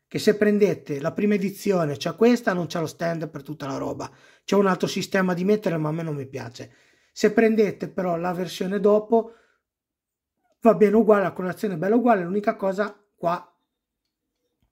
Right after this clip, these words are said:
l'attacco solare, il cornoni, c'hanno un colore, un colore metallizzato che a me non piace,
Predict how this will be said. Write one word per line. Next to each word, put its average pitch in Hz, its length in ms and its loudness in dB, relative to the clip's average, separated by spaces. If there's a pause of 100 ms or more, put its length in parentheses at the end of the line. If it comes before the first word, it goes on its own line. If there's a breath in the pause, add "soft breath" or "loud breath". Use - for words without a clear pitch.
(1300 soft breath)
l'attacco 175 400 0
solare, 190 680 0 (560)
il 170 140 -8
cornoni, 175 640 -2 (680)
c'hanno 196 220 2
un 190 80 0
colore, 196 600 2
un 185 480 -4 (1800)
colore 196 300 4
metallizzato 196 680 -2
che 196 120 -6
a - 20 0
me 185 160 -4
non 160 320 -6
piace, - 540 -16